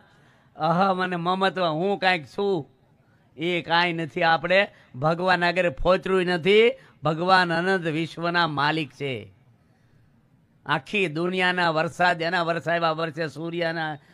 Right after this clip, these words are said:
બધું ઉગાડે છે ભગવાને, જીવાડે છે ભગવાન, હવા આપે છે ભગવાન. આ તો પૃથ્વી ઉપર એકસો ને પંચાણું દેશો છે, એવા ચૌદ લોકનું આ બ્રહ્માંડ છે આખું.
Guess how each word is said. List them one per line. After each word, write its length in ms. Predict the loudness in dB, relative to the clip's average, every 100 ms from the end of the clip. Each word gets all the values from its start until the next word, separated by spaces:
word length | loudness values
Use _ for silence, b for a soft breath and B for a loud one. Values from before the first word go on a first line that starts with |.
| b
બધું 460 | 0 0 0 -4 -2
ઉગાડે 460 | -2 0 2 2 2
છે 120 | 0
ભગવાને, 520 | 0 -2 0 0 -2
જીવાડે 420 | -4 -2 0 -2
છે 120 | -2
ભગવાન, 520 | -6 -6 -2 0 0 -4 B B
હવા 280 | 0 6 6
આપે 240 | 6 2
છે 100 | 0
ભગવાન. 560 | 0 -2 -2 -2 -4 -8 -20 _ _ _ _ _ _ _ _ _ _ _ _ _ _ _ -8
આ 140 | -4
તો 200 | 0 0
પૃથ્વી 520 | -2 -6 -4 -2 0
ઉપર 240 | 0 0 0
એકસો 380 | 0 -2 -2 -2
ને 100 | -2
પંચાણું 600 | -2 -2 0 -2 -2 -4
દેશો 420 | -6 -4 -4 -4
છે, 400 | -2 0 0 -2 b b b
એવા 300 | -2 2 2
ચૌદ 500 | 2 -2 0 -2 -2
લોકનું 580 | 4 6 6 4 4 4
આ 40 |
બ્રહ્માંડ 520 | 4 0 0 0 0
છે 140 | 0 -2
આખું. 460 | -2 -4 -12 -18